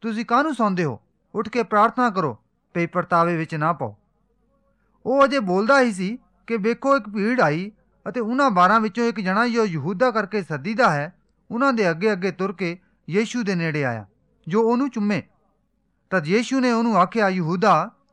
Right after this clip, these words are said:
ਭਲਾ ਤੂੰ ਮਨੁੱਖ ਦੇ ਪੁੱਤ ਨੂੰ ਚੁੰਮੇ ਨਾਲ ਫੜਵਾਉਂਦਾ ਹੈ?" ਅਤੇ ਉਹਨਾਂ ਉਸ ਦੀਆਂ ਅੱਖੀਆਂ ਬੰਨੀਆਂ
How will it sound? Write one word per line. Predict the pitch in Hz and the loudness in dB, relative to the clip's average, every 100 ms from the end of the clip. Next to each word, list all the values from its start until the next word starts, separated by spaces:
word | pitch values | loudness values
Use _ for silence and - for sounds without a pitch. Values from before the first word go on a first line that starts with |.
| _ _ _ | _ _ _
ਭਲਾ | 190 208 | 0 0
ਤੂੰ | 247 269 | 2 0
ਮਨੁੱਖ | 247 254 233 | 2 2 2
ਦੇ | 269 | -2
ਪੁੱਤ | 202 240 | 0 -2
ਨੂੰ | 254 254 | 0 -2
ਚੁੰਮੇ | 214 226 285 | -2 -2 2
ਨਾਲ | 294 285 | 2 2
ਫੜਵਾਉਂਦਾ | 277 277 277 277 | 2 2 4 4
ਹੈ?" | 269 285 _ _ _ _ _ _ _ _ _ _ - 214 | 2 -2 _ _ _ _ _ _ _ _ _ _ -6 -4
ਅਤੇ | 277 | 2
ਉਹਨਾਂ | 262 262 285 | 2 4 4
ਉਸ | 240 220 | 4 0
ਦੀਆਂ | 247 220 | 0 0
ਅੱਖੀਆਂ | 180 247 233 | 0 0 0
ਬੰਨੀਆਂ | 170 247 220 | 0 0 -2